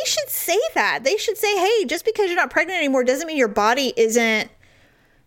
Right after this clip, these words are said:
conducive to wearing these types of clothes," you know?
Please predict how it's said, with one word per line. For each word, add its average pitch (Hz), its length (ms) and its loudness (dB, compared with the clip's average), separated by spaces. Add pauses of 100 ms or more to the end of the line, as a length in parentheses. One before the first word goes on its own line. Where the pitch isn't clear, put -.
(100)
conducive 240 460 2
to 247 100 4
wearing 214 600 2
these 226 260 0
types 220 280 2
of 202 100 0 (420)
clothes," 427 640 4
you 214 100 4
know? 202 400 2